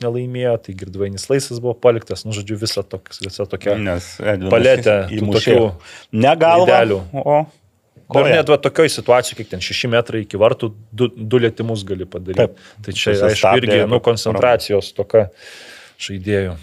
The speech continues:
Speaker 1: Nu, bet nieks ten dėl to neliūdino, tai ką, kiek jau, žiūrėk, nepralaimėtų rungtynių serija, kiek tęsiasi. Tai čia, va, tau yra
Speaker 2: Dabar jau
Speaker 1: ir
Speaker 2: prasidėjo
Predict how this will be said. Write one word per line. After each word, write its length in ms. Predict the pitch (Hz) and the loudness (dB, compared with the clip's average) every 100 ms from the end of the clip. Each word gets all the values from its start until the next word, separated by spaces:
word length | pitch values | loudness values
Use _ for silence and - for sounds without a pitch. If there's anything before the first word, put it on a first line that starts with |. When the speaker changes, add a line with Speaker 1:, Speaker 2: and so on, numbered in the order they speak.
| - _ _ _ _ _ | -18 _ _ _ _ _
Speaker 1:
Nu, 80 | 113 | -6
bet 240 | 135 180 208 | -4 -2 -2
nieks 220 | 214 - | -2 -2
ten 160 | 180 170 | -4 -4
dėl 80 | |
to 220 | 160 180 175 160 139 123 | -2 4 4 4 0 -4
neliūdino, 560 | 127 135 175 123 107 98 | -4 0 0 2 -2 -4
tai 140 | - 90 87 85 90 - _ _ _ _ _ - | -10 -12 -12 -14 -18 -20 _ _ _ _ _ -10
ką, 140 | 87 80 - _ _ _ - | -10 -10 -18 _ _ _ -4
kiek 200 | 110 101 | -2 -2
jau, 80 | 92 | -6
žiūrėk, 320 | 90 101 - | -4 -4 -4
nepralaimėtų 680 | 92 90 95 98 110 107 95 | -10 -6 -4 -2 0 0 -4
rungtynių 320 | 95 - 98 90 | -10 -12 -12 -8
serija, 320 | 101 95 90 | -6 -6 -10
kiek 160 | 87 _ - | -16 _ -2
tęsiasi. 400 | 98 - - - _ _ _ _ _ _ | -2 -4 -12 -14 _ _ _ _ _ _
Tai 160 | - | -14
čia, 220 | - 90 | -10 -10
va, 100 | 87 | -8
tau 240 | 92 98 98 | -6 -2 0
yra 160 | 101 | 2
Speaker 2:
Dabar 240 | 98 110 110 | 2 4 4
jau 80 | 92 | 4
Speaker 1:
ir 80 | |
Speaker 2:
prasidėjo 400 | - - 104 127 | 2 0 2 4